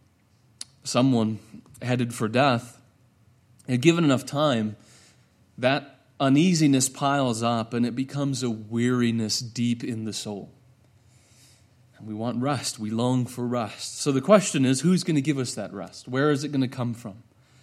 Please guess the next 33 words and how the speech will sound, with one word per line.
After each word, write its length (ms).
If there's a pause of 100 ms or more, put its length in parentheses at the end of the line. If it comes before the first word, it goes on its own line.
(460)
Now, 260
the 200
answer, 460
obviously, 680 (420)
you're 160
in 80
church, 320
is 160
Jesus. 560 (800)
The 80
one 240
who 140
said, 300
Matthew 600 (680)
chapter 340
eleven, 380
verse 240
twenty-eight, 600
"Come 400
to 160
me, 520 (400)
all 240
you 320
who 240
are 160
weary 680
and 140
heavy 320
laden, 580
and 260
I 500 (460)
will 140
give 460